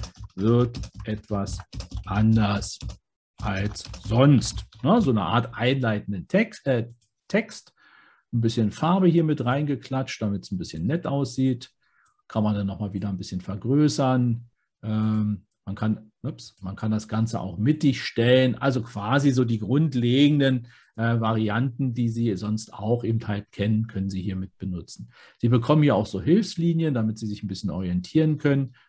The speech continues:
ähm, wie Sie etwas aufbauen wollen und können. So, das ist ein bisschen Einleitungstext.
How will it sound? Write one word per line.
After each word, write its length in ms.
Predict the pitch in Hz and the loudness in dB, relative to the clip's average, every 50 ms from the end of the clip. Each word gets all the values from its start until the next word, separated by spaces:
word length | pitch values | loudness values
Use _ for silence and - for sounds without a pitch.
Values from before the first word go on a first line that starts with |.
| _ _ - | _ _ -4
ähm, 400 | 110 110 113 113 110 107 101 95 | 0 2 2 2 2 2 0 0
wie 100 | 104 104 | -2 -2
Sie 160 | 104 113 107 | 0 0 0
etwas 320 | 87 - - 101 101 - | 0 0 -2 -6 -6 -6
aufbauen 600 | - - 92 90 90 - _ 87 78 98 107 92 90 - | -8 -8 -10 -10 -10 -10 _ -12 -10 -8 -8 -10 -10 -12
wollen 400 | - 87 90 90 92 92 90 - | -12 -10 -10 -8 -8 -10 -10 -6
und 260 | - 127 147 - - | -2 -2 -2 -2 -4
können. 400 | - - 85 87 87 - - - _ _ - - - - - - - - - - - - _ _ | -10 -8 -6 -6 -6 -6 -8 -14 _ _ -20 -20 -20 -20 -20 -20 -20 -20 -20 -20 -20 -20 _ _
So, 80 | - 120 | 4 6
das 120 | 120 117 | 6 6
ist 40 | 127 | 6
ein 60 | 131 | 4
bisschen 220 | 131 113 117 110 - | 4 4 2 2 4
Einleitungstext. 1040 | 131 180 240 262 269 233 226 220 214 190 - - - 202 190 180 - - - - | 4 4 6 6 6 4 4 2 0 0 -2 0 -2 -2 -2 -2 -6 -12 -14 -16